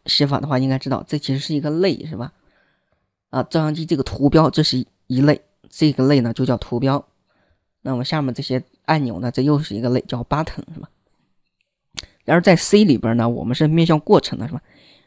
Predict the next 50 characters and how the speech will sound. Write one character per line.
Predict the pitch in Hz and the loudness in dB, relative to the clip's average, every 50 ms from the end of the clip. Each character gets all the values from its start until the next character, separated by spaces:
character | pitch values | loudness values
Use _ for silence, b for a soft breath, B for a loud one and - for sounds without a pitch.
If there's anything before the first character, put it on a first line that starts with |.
| b b b | b b b
没 | 123 131 | 0 0
有 | 165 160 139 | 2 2 0
这 | - - 127 | -2 -4 -4
个 | - 117 | -4 -4
对 | - - 175 151 | 0 2 2 2
象 | - - 151 127 | 4 2 0 0
的 | 123 127 | -2 0
概 | - 165 147 | 0 0 2
念， | 135 139 - - _ _ _ _ | 2 0 -2 -4 _ _ _ _
但 | _ 143 135 | _ -2 -2
是 | 139 131 | 0 -2
这 | 127 - 151 139 | -2 0 -2 -2
不 | - - 156 | 0 -2 -6
妨 | - - 123 127 | -4 -2 -2 0
碍 | 139 151 143 | 2 0 0
我 | 123 107 | -2 -4
们 | - 131 123 | -6 -6 -4
这 | - 139 | -2 -2
种 | 135 120 | -4 -4
思 | - - - - 151 | -6 -6 -6 -4 -4
想。 | 151 - - - - _ _ _ _ b b b b b b b b b b b b b b | -2 -2 -4 -6 -6 _ _ _ _ b b b b b b b b b b b b b b
我 | - | 0
们 | 147 170 | 0 0
可 | 170 - 185 | 0 0 0
以 | 180 | 0
用 | 180 185 151 131 | 2 0 0 0
结 | - 123 131 | 0 0 4
构 | 165 180 151 | 4 4 2
体， | - - - - - - _ _ | 2 -4 -14 -16 -16 -20 _ _
我 | - - | -6 -6
们 | 123 120 | -6 -4
知 | - 156 | -4 -4
道 | 151 131 | -4 -4
复 | - - - 190 | -4 -4 -4 -2
杂 | 156 127 120 | -2 0 -2
的 | 120 | -2
东 | 120 - 131 131 | -2 -2 -2 -2
西 | 120 | -2
都 | 110 - 139 | -4 -4 -2
是 | 143 | -2
用 | 147 143 | -2 -4
结 | - - 120 120 | -4 -4 -6 -2
构 | 131 165 156 | -2 -2 -2
体 | - - | -2 -6
来 | 71 120 | -10 -10
分 | 139 - - 147 143 | -12 -6 -4 -4 -2
装 | 147 147 147 | -2 -2 -4
出 | 135 - | -4 -8
来 | 107 78 | -12 -12
的。 | - - | -12 -16